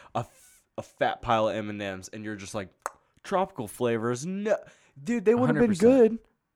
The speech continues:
Speaker 1: if I had
Speaker 2: Well,
Speaker 1: known,
Speaker 2: no,
Speaker 1: maybe.
Speaker 2: actually, that analogy's off 'cause I like both separately. But this is more like if you had, like, little balls of poop inside, and, you know, with little M's put on them, mixed in with your, uh, M and M's.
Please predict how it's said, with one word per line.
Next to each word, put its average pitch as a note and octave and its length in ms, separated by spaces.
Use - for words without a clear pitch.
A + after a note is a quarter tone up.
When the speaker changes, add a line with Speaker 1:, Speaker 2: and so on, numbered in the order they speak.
Speaker 1:
if C3+ 160
I C3 100
had A2 160
Speaker 2:
Well, E3 240
Speaker 1:
known, D#3+ 60
Speaker 2:
no, - 80
Speaker 1:
maybe. A#2+ 300
Speaker 2:
actually, E3 300
that D3 160
analogy's B2+ 440
off A#2 180
'cause - 100
I G#2+ 40
like G#2+ 200
both A2 180
separately. B2 560
But A2+ 160
this A#2+ 180
is A#2 120
more A#2+ 220
like A2 300
if G#2+ 160
you A2 100
had, G#2+ 280
like, G2 180
little G#2 200
balls G2+ 300
of F2 100
poop G2 320
inside, F#2+ 500
and, A2+ 200
you A2 140
know, E2+ 200
with G2+ 180
little G2+ 200
M's G2+ 360
put F#2 200
on E2+ 200
them, D#2 260
mixed G2+ 360
in F#2+ 160
with F#2 260
your, F2 320
uh, D2+ 200
M F#2+ 160
and E2 80
M's. - 360